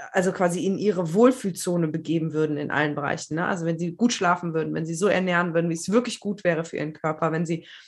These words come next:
ihren emotionalen Ballast abwerfen würden. Und was war das vierte?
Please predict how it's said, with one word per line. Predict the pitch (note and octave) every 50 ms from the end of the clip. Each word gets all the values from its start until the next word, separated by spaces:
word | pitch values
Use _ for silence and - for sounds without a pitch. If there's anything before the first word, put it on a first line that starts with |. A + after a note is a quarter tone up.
| _ -
ihren | - F3 -
emotionalen | - A3+ B3 B3 A#3+ - G3+ F#3+ F3+ F3 E3+ F3 F3 E3+
Ballast | - F3+ G3+ F#3+ F#3 F3 - -
abwerfen | - D#3+ - - D#3+ D#3 D3 C#3+ C#3+ - D#3+ C3+
würden. | C#3+ D3 D3 D#3+ F#3+ G#3 G3+ - _ _ _ _ _ _ _ _ _ _ _ _ _ -
Und | - E3+ E3 F3 F3 -
was | F3 F3 -
war | G3+
das | G3 G3 - -
vierte? | - A3+ A3 A3 - A#3+ A#3+ A#3+